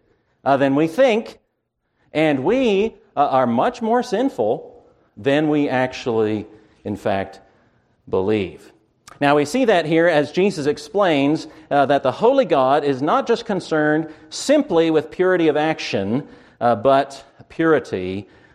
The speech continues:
of heart. "You have heard that it was said to those of old," says Jesus, 'You shall not murder. Whoever murders will be liable to judgment.' But "I say to you that everyone,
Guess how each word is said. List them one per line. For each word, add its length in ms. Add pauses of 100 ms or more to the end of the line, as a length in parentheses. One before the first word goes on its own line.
(180)
of 160
heart. 560 (640)
"You 140
have 120
heard 240
that 100
it 100
was 160
said 340
to 60
those 240
of 80
old," 260
says 220
Jesus, 400
'You 80
shall 220
not 240
murder. 440 (240)
Whoever 280
murders 420
will 120
be 120
liable 440
to 120
judgment.' 460
But 400 (840)
"I 260
say 320
to 120
you 320
that 220
everyone, 920